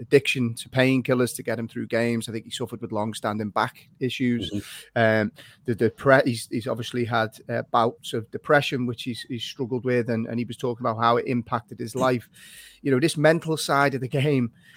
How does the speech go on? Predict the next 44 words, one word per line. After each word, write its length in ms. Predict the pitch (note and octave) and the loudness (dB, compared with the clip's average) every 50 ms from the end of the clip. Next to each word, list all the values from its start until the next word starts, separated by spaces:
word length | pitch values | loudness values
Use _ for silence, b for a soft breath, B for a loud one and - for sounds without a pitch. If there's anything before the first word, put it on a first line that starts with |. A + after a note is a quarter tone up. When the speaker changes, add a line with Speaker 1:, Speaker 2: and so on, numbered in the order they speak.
| B B | B B
Speaker 1:
you 80 | - C3+ | -2 0
know, 100 | B2+ B2 | 2 2
whether 300 | A#2+ B2 A#2+ B2+ C3 C3 | 4 2 2 4 4 2
it's 240 | C3 C3 - - - | 2 2 0 2 4
in 320 | C#3 C3+ C3 C3 C3 A#2 - b b b b b b _ | 4 4 4 2 0 -2 -6 b b b b b b _
the 60 | - | -8
sixteens 560 | - - D#3 - - - D3+ C#3+ C#3+ D3 C#3 - | -4 -4 -4 -4 -2 0 2 2 2 2 0 -2
that 120 | D3 C3+ | -2 0
you're 160 | C3+ B2+ C3 | 0 0 2
going 240 | B2+ C3+ C3 B2+ B2+ | 2 2 2 2 0
to 120 | A#2 - | -4 -8
speak 260 | - - - B2+ A#2 - | -8 -6 -6 -6 -6 -6
to 180 | - C3+ C3 B2+ | -4 -4 -2 0
later, 300 | C3 B2+ B2+ B2 - B2+ | 0 0 -2 -2 -4 -4
like 180 | C3+ C3 - | -4 -4 -2
Jimmy 220 | - D3 C3+ C3 B2+ | -2 -2 -2 -2 -2
said 280 | - - C#3 B2+ A2 - | -2 -2 -2 -2 -2 0
there, 220 | C#3 C3+ C3 B2+ | 2 2 2 2
young 360 | B2 B2 A#2 C3+ C3+ C#3 C#3 B2+ | 2 0 0 -2 -2 -2 -4 -4
kids 500 | - C#3 C3 C3 A#2+ A#2+ - - - - _ - A#2+ | -2 0 0 0 -2 -4 -8 -8 -10 -12 _ -8 -4
who, 500 | B2+ B2+ B2 B2 A#2+ A#2+ A#2 A2+ - - - - - | -2 0 0 0 0 0 -2 -4 -8 -10 -10 -12 -12
uh, 40 | - - - - | -12 -12 -14 -10
you 120 | C3+ B2+ | -8 -6
know, 240 | A#2+ A#2 A2+ A#2+ A#2+ | -4 -4 -4 -4 -4
are, 260 | - B2 B2 B2+ - | -2 -2 -2 -2 -2
are, 120 | C3+ C3 C3 - | -2 -4 -2 0
are, 360 | C3+ B2+ B2 B2 A#2+ A2+ G#2 b b b b b b b b b b | 2 4 4 4 4 2 0 b b b b b b b b b b
the 80 | - - | -18 -6
pressure 360 | - - E3 D#3+ D#3 - D#3 | 2 4 4 4 4 2 0
is 80 | C#3 A#2 | 0 0
being 240 | - C#3 C3+ B2 | 2 0 0 0
piled 440 | A#2 - - C3+ C3 C#3 C#3+ C#3 C3 | 0 -2 0 2 4 4 4 4 2
on 160 | C#3+ C3+ B2+ | 2 0 0
them 140 | B2+ B2 A#2 | -2 -2 -4
from 180 | - - A#2+ A#2 | -6 -6 -6 -4
an 80 | A#2 A#2+ | -2 0
early 320 | A#2+ A#2+ A#2+ A#2 B2 B2 | 0 0 0 0 0 2
age, 320 | C3 C#3+ C#3 C#3 C3 A2+ - | 2 2 2 2 0 -4 -8
but 120 | B2 - | -10 -8
then 160 | C#3 C3 B2+ | -8 -6 -4
right 240 | C3+ C#3+ D3+ D3 C3+ | -4 -2 -2 -4 -4
through 220 | - - C#3+ C3 | -4 -4 -4 -4
to 160 | A#2+ - C3 A2 | -6 -8 -10 -8
the, 180 | B2 A#2+ - | -8 -8 -8